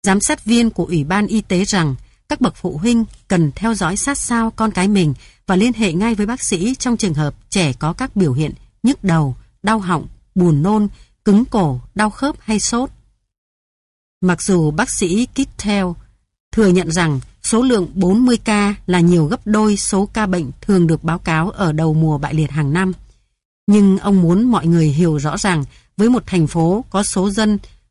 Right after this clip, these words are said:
bốn trăm hai mươi chín ngàn người thì chưa thể coi đó là một trận dịch bại liệt. Mùa hè năm nay cũng giống như mùa hè mọi năm, thành phố có cơ sở để phải quan tâm và phòng ngừa đúng cách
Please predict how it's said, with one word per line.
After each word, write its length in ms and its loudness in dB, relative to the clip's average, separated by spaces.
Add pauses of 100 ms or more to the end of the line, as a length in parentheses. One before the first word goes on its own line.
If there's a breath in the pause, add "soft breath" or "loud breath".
bốn 240 4
trăm 340 0
hai 240 0
mươi 140 2
chín 300 0
ngàn 260 0
người 280 2 (320 soft breath)
thì 460 4
chưa 160 0
thể 160 0
coi 300 -2
đó 200 -2
là 140 -2
một 340 -2
trận 260 -4
dịch 260 -2
bại 220 -6
liệt. 200 0 (1400)
Mùa 180 4
hè 260 0
năm 220 2
nay 240 2 (240 soft breath)
cũng 180 2
giống 240 2
như 160 2
mùa 140 4
hè 200 0
mọi 200 -2
năm, 300 0 (380 soft breath)
thành 200 2
phố 420 0
có 120 -2
cơ 180 -4
sở 320 -2
để 200 0
phải 380 -4
quan 200 -2
tâm 300 0 (240 soft breath)
và 180 0
phòng 420 0
ngừa 280 2 (100)
đúng 200 2
cách 200 -4